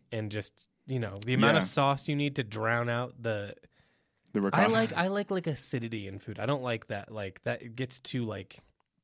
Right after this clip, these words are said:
Speaker 1: base and it's
Speaker 2: Kinda
Speaker 1: just
Speaker 2: neutral. Sure, the, the cheese
Speaker 1: Yeah.
Speaker 2: probably makes it not as,
Speaker 1: And
Speaker 2: as
Speaker 1: the, the,
Speaker 2: acidic,
Speaker 1: the
Speaker 2: yeah.
Speaker 1: texture doesn't,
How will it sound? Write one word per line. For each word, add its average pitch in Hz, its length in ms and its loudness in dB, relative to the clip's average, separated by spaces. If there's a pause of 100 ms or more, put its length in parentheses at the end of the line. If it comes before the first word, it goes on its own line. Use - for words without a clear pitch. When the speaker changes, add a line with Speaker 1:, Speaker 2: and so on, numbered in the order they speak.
(420)
Speaker 1:
base 98 400 -8
and 104 80 -10
it's 101 60 0
Speaker 2:
Kinda 190 160 8
Speaker 1:
just 160 100 4
Speaker 2:
neutral. 143 400 4
Sure, 139 300 2
the, 123 120 2
the 127 160 0
cheese 135 200 2
Speaker 1:
Yeah. 107 80 0
Speaker 2:
probably 123 220 4
makes 113 280 0
it - 60 -2
not 110 180 4
as, 104 180 2
Speaker 1:
And 135 120 0
Speaker 2:
as 110 240 2
Speaker 1:
the, 139 100 4
the, 107 80 2
Speaker 2:
acidic, 110 60 0
Speaker 1:
the 139 60 0
Speaker 2:
yeah. 104 80 2
Speaker 1:
texture 151 340 0
doesn't, 113 340 -4